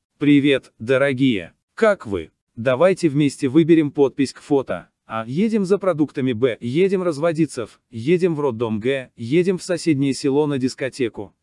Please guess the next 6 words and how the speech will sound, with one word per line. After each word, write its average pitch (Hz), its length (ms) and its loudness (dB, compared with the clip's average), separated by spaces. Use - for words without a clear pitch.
иронизирует 117 720 0
сорока 127 400 -2
четырёхлетняя 113 800 -6
Джанабаева. 98 760 -6
К - 80 -18
слову, 139 520 2